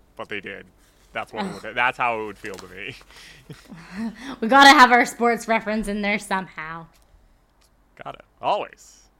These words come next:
Speaker 2: Always.
Speaker 1: Yes.
Speaker 2: Well, that's all the questions I
Speaker 1: Yeah.
Speaker 2: have.
Speaker 1: I have one, but I feel like I'm gonna save it.
Speaker 2: Do it. Save it.
Speaker 1: I'm gonna save it for next week.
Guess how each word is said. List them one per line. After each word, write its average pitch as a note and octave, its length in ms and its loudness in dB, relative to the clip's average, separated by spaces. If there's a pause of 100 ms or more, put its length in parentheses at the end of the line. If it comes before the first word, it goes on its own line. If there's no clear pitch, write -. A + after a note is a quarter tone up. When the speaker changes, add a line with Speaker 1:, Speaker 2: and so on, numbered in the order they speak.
(120)
Speaker 2:
Always. G#3+ 480 0 (880)
Speaker 1:
Yes. - 440 -20 (2500)
Speaker 2:
Well, A#3 260 -8 (200)
that's G#3+ 140 -10
all A#3+ 100 -2
the A#3+ 60 -8
questions G#3+ 340 -10
I G#3 120 -8
Speaker 1:
Yeah. B3+ 60 -12
Speaker 2:
have. E3 200 -16 (1800)
Speaker 1:
I C3 120 -4
have F3+ 240 -2
one, F#3+ 240 -4
but E3 120 -6
I D3+ 80 -4
feel G#3+ 280 -8
like F#3 160 -4
I'm D#3+ 80 -16
gonna D3 160 -8
save A#2+ 420 -8
it. - 160 -18 (580)
Speaker 2:
Do G3+ 220 -14
it. E3+ 240 -16
Save G#3+ 320 -8
it. E3+ 140 -18
Speaker 1:
I'm - 880 -20
gonna G#2 100 -20
save G2+ 360 -18
it G2 80 -20
for - 120 -20
next - 260 -20
week. - 180 -20